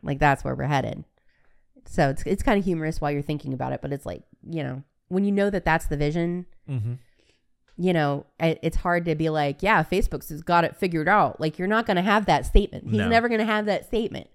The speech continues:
Speaker 2: No.
Speaker 1: He's always gonna be poo-pooing on it because he should.
Speaker 2: Right. And tell, un-, unless pa-, Facebook pivots, which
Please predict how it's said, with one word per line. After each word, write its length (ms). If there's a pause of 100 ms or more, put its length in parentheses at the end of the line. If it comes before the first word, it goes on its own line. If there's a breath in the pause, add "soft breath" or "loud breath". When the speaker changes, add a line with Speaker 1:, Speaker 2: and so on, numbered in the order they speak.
Speaker 2:
No. 260
Speaker 1:
He's 240
always 320
gonna 200
be 120
poo-pooing 460
on 100
it 100
because 240
he 100
should. 360 (540)
Speaker 2:
Right. 260 (760)
And 240
tell, 200
un-, 240
unless 320
pa-, 120 (300)
Facebook 440
pivots, 440
which 320